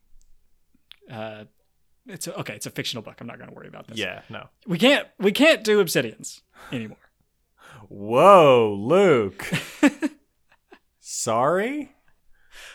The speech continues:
Speaker 1: Why? Why did we make them psychos? Why, when the Golds were making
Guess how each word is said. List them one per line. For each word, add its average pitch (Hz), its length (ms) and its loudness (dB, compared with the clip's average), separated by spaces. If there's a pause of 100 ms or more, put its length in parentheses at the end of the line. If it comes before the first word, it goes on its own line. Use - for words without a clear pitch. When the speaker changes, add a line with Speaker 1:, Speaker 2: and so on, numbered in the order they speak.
(120)
Speaker 1:
Why? 320 680 0 (240)
Why 294 240 0
did 339 140 -2
we 330 120 0
make 320 260 -4
them 294 140 -2
psychos? 190 880 -2 (1600)
Why, 302 380 0
when 240 260 0
the 240 120 2
Golds 294 560 -2 (180)
were 170 120 -6
making 202 640 -4